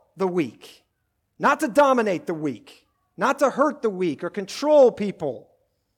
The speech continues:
Certainly not to dominate or control our wives or even our children. We use our strength to serve.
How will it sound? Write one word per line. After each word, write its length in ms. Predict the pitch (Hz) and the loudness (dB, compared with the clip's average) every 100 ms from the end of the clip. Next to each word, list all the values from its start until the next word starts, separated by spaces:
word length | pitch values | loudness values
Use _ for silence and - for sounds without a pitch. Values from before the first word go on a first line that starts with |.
| _ _ _ _ | _ _ _ _
Certainly 380 | - 277 269 254 | -2 0 0 -2
not 200 | 254 247 | -2 -2
to 80 | 214 | -2
dominate 580 | 214 269 247 214 190 | 2 2 2 0 -2
or 80 | 190 | -2
control 480 | 196 185 240 240 220 | -6 -4 2 4 4
our 140 | 202 | 2
wives 880 | 185 208 262 262 208 143 110 - - _ _ _ _ _ _ _ | 0 0 2 2 0 -2 -10 -18 -20 _ _ _ _ _ _ _
or 60 | 214 | -4
even 160 | 277 269 | -2 -2
our 100 | 220 | -4
children. 680 | - 277 240 214 123 113 _ _ _ _ _ _ _ _ - | -2 -2 0 -2 -6 -8 _ _ _ _ _ _ _ _ -6
We 100 | 220 | -2
use 180 | 277 233 | 0 0
our 120 | 214 | -2
strength 420 | - 226 226 - | -4 -6 -6 -8
to 120 | 175 | -12
serve. 580 | 147 - 247 269 196 117 | -12 -2 4 4 4 -2